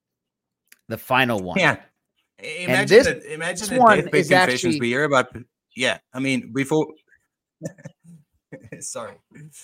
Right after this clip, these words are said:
Speaker 2: Yeah.
Speaker 1: No, you're
Speaker 2: It's,
Speaker 1: good.
Speaker 2: it's, it's just ridiculous. Imagine a deathbed confession, you know, a, a deathbed confession, someone lying on their deathbed moments before they die, and they go, "Okay, I'm, uh,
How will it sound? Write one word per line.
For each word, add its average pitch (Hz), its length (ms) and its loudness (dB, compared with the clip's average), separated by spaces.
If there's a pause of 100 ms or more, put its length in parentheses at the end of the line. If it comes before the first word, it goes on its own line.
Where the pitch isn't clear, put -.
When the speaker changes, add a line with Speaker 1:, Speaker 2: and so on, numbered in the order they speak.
(260)
Speaker 2:
Yeah. 113 200 -6
Speaker 1:
No, 165 100 -2
you're 165 140 0
Speaker 2:
It's, 151 40 -6
Speaker 1:
good. 143 80 0
Speaker 2:
it's, 131 120 -6
it's - 180 -14
just - 180 -10
ridiculous. 117 840 -10
Imagine 131 400 -2
a 127 80 0
deathbed 120 520 -4
confession, 110 680 -8 (340)
you 110 140 -8
know, 104 300 -6 (600)
a, 120 160 -6
a 123 40 -4
deathbed 135 460 -2
confession, 127 480 -4
someone 127 260 -2
lying 123 240 2
on 127 80 -2
their 117 100 -6
deathbed 110 440 -10
moments 123 280 -8
before 117 280 -12
they 110 120 -12
die, 107 200 -6
and 104 80 -8
they 107 60 -10
go, 107 180 -8
"Okay, 107 260 -6
I'm, 104 180 -8
uh, 107 80 -16